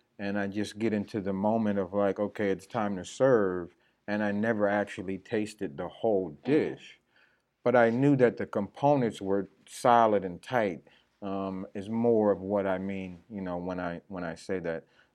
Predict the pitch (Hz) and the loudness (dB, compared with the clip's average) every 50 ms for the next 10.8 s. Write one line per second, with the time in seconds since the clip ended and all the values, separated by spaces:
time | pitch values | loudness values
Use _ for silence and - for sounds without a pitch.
0 | _ - 90 98 92 90 78 82 92 92 90 90 90 90 - - _ _ _ _ | _ -8 -4 -2 -2 -2 -4 -6 -6 -6 -6 -6 -8 -12 -14 -18 _ _ _ _
1 | _ _ _ _ _ _ _ _ _ _ _ _ _ _ _ _ - _ - _ | _ _ _ _ _ _ _ _ _ _ _ _ _ _ _ _ -20 _ -20 _
2 | _ _ _ _ _ - 147 160 135 123 135 147 139 131 120 113 120 117 127 135 | _ _ _ _ _ 0 2 4 4 4 4 2 2 2 2 2 0 -2 -2 -4
3 | 139 - - 117 117 123 160 185 - - 120 113 113 117 117 127 131 - - 107 | -4 -4 -2 6 6 8 6 6 2 -4 -6 -4 -2 -2 -2 -2 -2 -4 -6 -6
4 | 107 131 127 117 110 104 - 117 110 110 107 107 - - 107 101 101 92 98 101 | -4 -2 -2 -4 -4 -6 -6 -6 -6 -6 -8 -10 -8 -6 -6 -6 -6 -4 -2 -2
5 | 101 98 - - _ _ 110 107 101 98 98 95 92 92 90 85 92 92 90 90 | -2 -4 -6 -10 _ _ -8 -6 -6 -4 -4 -6 -6 -6 -8 -8 -8 -8 -8 -8
6 | 90 87 87 85 _ _ _ _ _ _ _ _ 95 95 101 104 104 107 104 101 | -10 -12 -14 -16 _ _ _ _ _ _ _ _ -12 -8 -4 -4 -2 -2 -2 -4
7 | 101 104 - 98 90 87 - - - - - 104 104 101 - 92 95 98 101 101 | -6 -8 -8 -10 -10 -10 -12 -14 -8 -2 0 0 0 0 -4 -6 -2 0 0 0
8 | 95 101 95 - - 107 101 98 101 95 - _ _ _ _ _ _ _ _ - | 0 -4 -6 -6 -8 -8 -6 -6 -8 -10 -14 _ _ _ _ _ _ _ _ -10
9 | 107 107 98 98 98 98 95 98 101 101 101 98 98 - - 101 92 90 101 101 | -8 -6 -4 -4 -4 -4 -4 -4 -4 -4 -4 -6 -8 -6 -4 -4 -4 -2 -2 -2
10 | 101 98 95 92 90 - - 69 90 92 90 90 90 87 87 85 | -2 0 -2 -4 -4 -6 -8 -8 -6 -6 -6 -6 -8 -10 -12 -14